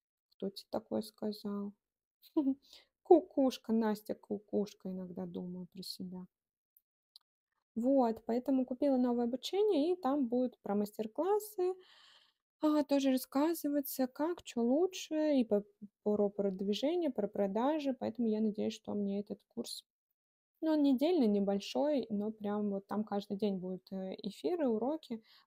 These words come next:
поэтому я сейчас уже... у меня, кстати, через полчаса эфир, а, будет, вот, и я сейчас буду брать тетрадку, ручку, тоже Женю предупредила, что я буду учиться,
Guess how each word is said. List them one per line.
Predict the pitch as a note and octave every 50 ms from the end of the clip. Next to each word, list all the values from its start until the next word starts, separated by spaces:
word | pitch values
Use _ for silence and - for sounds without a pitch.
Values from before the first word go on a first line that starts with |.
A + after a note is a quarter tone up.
| _ _
поэтому | G#3 G3+ G#3 G#3 A3 G#3+ G#3
я | G3 G3 G3+ G3+
сейчас | - - - - G3 G3 - - _
уже... | F#3+ F3+ F#3+ F#3+ G3 G3 - - _ _ _ _ _ _ _
у | F#3
меня, | F3 F3 F3+
кстати, | - - - F#3 F3+ F3 - - _
через | - - - F#3+ -
полчаса | _ _ F#3 F#3 - - - - G3 -
эфир, | - F#3+ - - - G3 G#3 A#3 - _ _ _ _ _ _ _ - - - - _ _
а, | - A#3 A#3 A#3 A#3 A3+
будет, | A3 A3+ A#3 A3+ A3 A3 G#3 G#3+ -
вот, | G3+ G3+ G3+ G3 G3 - -
и | G#3+
я | A#3+ A3+ G3 F#3+ G3+
сейчас | G#3 - - - F#3+ F#3 - _
буду | - F#3 F3 F#3 F3+ F3+ F#3 F#3 F#3 F#3
брать | F#3 F#3 F#3 F#3 F#3 F3+ - - - _
тетрадку, | - _ - G#3+ C4 E4 - - - -
ручку, | A3 A#3 C4 D#4 - - _ _ - C4 B3 B3 - _ - - _ _ - - _ _ _ _ _ _ _
тоже | - G3 F#3+ F3+ F3+
Женю | F3 G3 G3 F#3 F#3 F#3
предупредила, | - G3 F#3+ - F3+ - - F#3 - - A3+ C#4+ D#4+ D4+
что | C#4+ - - - A3
я | G3+ F#3+ F#3
буду | F#3 F#3 F#3 F#3+
учиться, | F#3+ G3 - - D4 E4+ - - - - C#4+ C#4 C#4